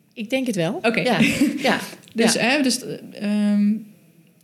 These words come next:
Speaker 2: we hebben die nieuwe strategie, we weten dat die werkt, maar in de praktijk,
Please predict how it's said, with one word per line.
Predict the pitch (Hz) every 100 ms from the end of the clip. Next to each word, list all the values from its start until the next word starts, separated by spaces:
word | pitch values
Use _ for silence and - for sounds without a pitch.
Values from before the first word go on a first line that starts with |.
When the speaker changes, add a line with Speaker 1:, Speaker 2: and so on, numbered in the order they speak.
| _ _ _
Speaker 2:
we | 196
hebben | 196 269
die | 277
nieuwe | 262 277
strategie, | 269 233 233 220 240
we | 208
weten | 220 254 254
dat | 196
die | 202
werkt, | 190 214 330 339
maar | 196 185 190
in |
de | 202
praktijk, | 202 196 214 214 208